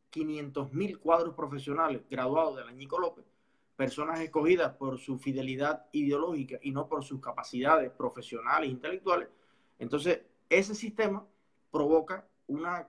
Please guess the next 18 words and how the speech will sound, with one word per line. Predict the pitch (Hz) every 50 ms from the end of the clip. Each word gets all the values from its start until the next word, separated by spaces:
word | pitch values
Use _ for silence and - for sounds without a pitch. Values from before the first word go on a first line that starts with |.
| _ - -
constante, | - 156 143 135 135 135 - 165 165 180 180 165 - 190 185 185 180 - - _
eh, | 139 143 139 135 131 131 127 123 110 101
jerarquización | 120 - 151 156 160 156 147 143 143 135 - - 147 139 - 160 139 - - 185 185 190 180 156 127 117 - - _ _ _ _ _ _ _ _ _
de | - 123 143 143
la | 151 143
sociedad | - 151 123 139 151 165 175 185
en | 180 160 143
función | 135 139 135 135 - 185 190 180 165
de | 143 139
los | 131 127 - -
fieles | - 185 185 196 175 156 131 131 -
y | 139
los | 139 135 131
infieles, | 135 131 131 - 185 185 185 170 160 143 135
los | 127 131 135 127
revolucionarios, | 139 135 131 135 135 131 - 143 147 175 190 185 180 160 143
los | 139 135
contrarrevolucionarios, | 147 147 143 143 139 135 135 139 139 135 139 139 147 170 190 180 160 147 139